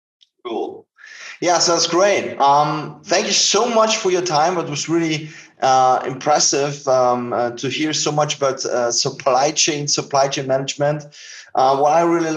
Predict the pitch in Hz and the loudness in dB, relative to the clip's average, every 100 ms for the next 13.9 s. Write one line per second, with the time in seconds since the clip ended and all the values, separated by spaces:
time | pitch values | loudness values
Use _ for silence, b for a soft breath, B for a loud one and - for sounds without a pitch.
0 | 143 143 143 143 - 139 131 127 120 120 | 0 0 -2 -2 2 4 4 4 2 0
1 | 98 - 120 135 131 147 139 135 - 143 | -2 -8 -6 -6 -4 -4 -4 -2 -2 -2
2 | 160 151 - 139 135 131 147 135 131 131 | -4 -4 0 0 2 0 -2 -2 0 0
3 | 127 123 - B B B 120 123 123 127 | 0 0 0 B B B 2 2 2 -2
4 | 139 139 139 131 131 123 123 127 127 127 | -4 -2 -6 -4 -4 -2 0 0 -2 -4
5 | 127 - - 131 139 139 120 - - 110 | 0 2 2 2 0 -2 -6 -10 -10 -6
6 | 113 117 113 117 110 113 - 127 139 175 | -4 -6 -4 2 2 2 -2 -2 -4 -8
7 | 175 B B B B - 123 123 127 - | -10 B B B B 2 4 2 0 0
8 | 123 123 120 120 127 123 123 - - 156 | 0 0 -4 0 2 2 -2 -10 -8 -6
9 | 139 135 127 - 127 - - _ _ _ | -2 -2 -2 0 0 -2 -6 _ _ _
10 | _ _ _ _ _ _ _ - 151 127 | _ _ _ _ _ _ _ -4 -2 -2
11 | - - - - 156 165 151 156 131 131 | -4 -4 -4 0 0 0 -4 -2 2 2
12 | 127 127 123 - - 123 123 127 127 135 | 2 -4 -10 -8 -4 2 2 2 0 -4
13 | 135 131 123 127 151 180 - - - | -2 -2 2 4 2 0 -2 -4 -10